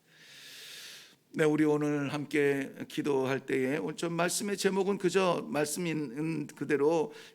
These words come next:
그리스도의 일꾼이라 이렇게 했습니다. 이 한 단어만 하여도 우리는 오늘 우리의 삶의, 어, 질과 삶의 방향이 분명히 정해집니다. 어, 내 임금 되신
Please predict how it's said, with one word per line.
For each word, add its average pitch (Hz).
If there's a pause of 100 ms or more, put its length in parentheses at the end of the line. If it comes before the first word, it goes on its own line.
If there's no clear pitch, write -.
그리스도의 165
일꾼이라 151
이렇게 147
했습니다. 131
이 170
한 247
단어만 226
하여도 180 (240)
우리는 160
오늘 139
우리의 131
삶의, 135 (260)
어, 123
질과 135
삶의 143
방향이 135
분명히 127
정해집니다. 113 (560)
어, - (2000)
내 151
임금 165
되신 147